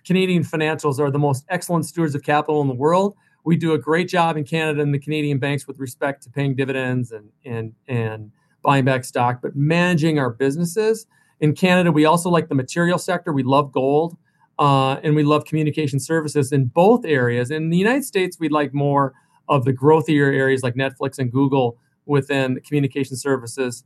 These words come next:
Uh, but we think the communication services sector in the United States is the quintessential barbell, meaning growth and value in that sector. Lastly, we like healthcare. Healthcare had a great year last year. Um, there's also a lot of great value,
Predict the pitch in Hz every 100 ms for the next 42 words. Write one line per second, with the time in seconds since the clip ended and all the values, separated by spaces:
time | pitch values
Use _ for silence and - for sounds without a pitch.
0 | _ _ _ 139 135 135 139 151 156 170
1 | 185 190 165 151 - 170 165 170 139 175
2 | 156 147 135 165 156 156 147 156 156 143
3 | 143 143 131 147 143 139 - _ _ 156
4 | 127 139 - 180 170 160 170 156 151 127
5 | 143 151 127 117 123 123 120 135 135 139
6 | - _ 135 135 147 135 127 131 139 127
7 | 117 117 _ _ _ 143 139 127 - 175
8 | 175 143 156 247 - 339 294 254 233 180
9 | 208 214 185 139 120 _ _ - 196 214
10 | 220 196 143 160 190 185 180 175 160 156
11 | - 156 151 151 - _ _ _ 147 139
12 | 131 127 131 165 151 139 - 170 196 196
13 | 160 147 160 151 123 123 131 151 170 123
14 | 113 139 139 147 147 147 143